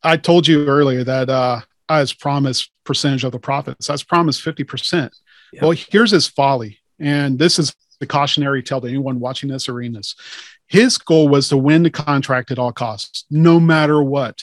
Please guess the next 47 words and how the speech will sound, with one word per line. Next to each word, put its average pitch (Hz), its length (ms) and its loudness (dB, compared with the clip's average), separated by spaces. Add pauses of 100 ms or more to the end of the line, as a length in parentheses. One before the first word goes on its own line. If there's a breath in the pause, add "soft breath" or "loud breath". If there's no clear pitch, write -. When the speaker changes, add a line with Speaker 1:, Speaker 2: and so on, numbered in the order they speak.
Speaker 2:
<laughs> - 220 -6
Right. 127 220 2
Speaker 1:
So 143 400 4 (480)
hi-, 170 180 0
his, 202 500 4
his 208 260 2
process 151 580 2
was, 143 360 2
"Well, 139 320 0 (100)
let's 165 300 2
underbid 147 400 2
everything." 117 500 -8 (380)
And 151 160 2
his 175 200 4
logic 147 360 2
was, 147 300 2
"Well, 147 180 4
we 175 100 0
could 165 140 -4
always 151 240 2
increase 147 300 -4
the 127 40 -12
price 135 300 -4
next 156 300 -6
year." 98 180 -14 (260)
Speaker 2:
Right. 104 200 -8 (460 soft breath)
Speaker 1:
Well, 170 160 6
when 190 140 4
you're 165 120 4
losing 165 400 4
money, 151 480 -2 (540)
three 175 160 2
percent, 160 360 0
five 143 180 -2
percent, 156 360 -2
ten 151 160 0
percent 147 320 0
increase 156 360 0
on 151 80 0
a 139 60 -2
loss 147 380 0
is 127 120 -4
still 131 380 -2
a 123 240 -8 (180)
loss, - 440 -4
right? 143 280 -6
Speaker 2:
Right. 101 240 -4